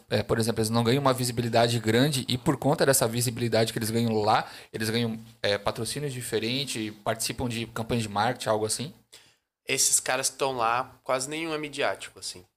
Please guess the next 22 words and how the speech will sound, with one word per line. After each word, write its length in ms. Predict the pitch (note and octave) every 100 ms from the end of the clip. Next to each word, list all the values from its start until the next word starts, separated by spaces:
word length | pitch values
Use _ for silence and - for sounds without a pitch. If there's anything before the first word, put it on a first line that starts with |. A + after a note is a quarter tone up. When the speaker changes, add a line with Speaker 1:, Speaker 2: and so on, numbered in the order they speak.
| _ _ _ _
Speaker 2:
Eles 240 | F#2+ G2+ G#2
são, 840 | - - - G#2+ A2+ B2+ C3+ C3+ _ _
tipo, 400 | - _ C#3 C3 _ _ _ _ _
meio 160 | A#2 C3+
que 120 | D#3+
nerdão 420 | D#3 D#3 C3+ D3
do 80 | D#3+
poker 360 | - B2 C3+ C3+
Speaker 1:
Uhum. 60 |
Speaker 2:
mesmo, 260 | A#2 B2+ F#3
não 60 | F3+
fazem 260 | E3+ F3
nada, 460 | D#3+ C#3+ D#3+ F3 F3 _
tipo, 160 | - C#3+
não 100 | C3+
cresce 280 | B2+ C3 -
Instagram, 340 | - A2 A#2+ D3
nada. 280 | B2+ G2
Alguns, 520 | G#2 G#2+ G2+ C#3+ F3 -
os 180 | -
que 100 | - B2
fazem, 580 | B2+ A#2+ C3 D#3 E3+